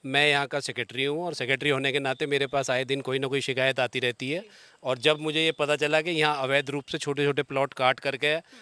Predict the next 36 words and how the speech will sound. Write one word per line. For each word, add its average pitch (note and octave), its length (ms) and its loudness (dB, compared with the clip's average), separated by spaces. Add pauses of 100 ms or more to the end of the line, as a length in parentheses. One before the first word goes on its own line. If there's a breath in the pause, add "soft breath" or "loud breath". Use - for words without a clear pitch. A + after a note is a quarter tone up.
(280 loud breath)
और D3 340 6 (120)
अन-, D3+ 200 -2 (160)
अन-, D#3+ 160 2
अवैध F3+ 380 4
रूप F#3+ 140 -2
से G#3 100 -4
ही G#3 60 0
बेचे D#3 280 -2
जा B2+ 160 2
रहे A#2 120 0
हैं, G2 120 -6 (880)
तो D#3+ 600 2
हम D3+ 160 -4
लोग D3+ 280 4
हरकत C#3+ 320 -2
में D3+ 100 4
आए, E3+ 200 2 (140)
अपनी C3+ 200 -4
एग्जीक्यूटिव C#3 420 -2
के D3 80 0
साथ C#3+ 140 2
बैठे C#3 480 0 (160)
और B2+ 160 0
एक C#3 140 0
एक्शन C#3+ 260 -2
मोड C3+ 220 -2
में C3+ 120 0
आए C#3 220 4
और D#3 200 0
एमडीए C3+ 280 -2
में D3 80 -4
शि-, E3+ 180 -6
लिखित C#3+ 200 -2
शिकायत B2 380 0
दर्ज A#2 200 -4
कराई C3+ 280 -2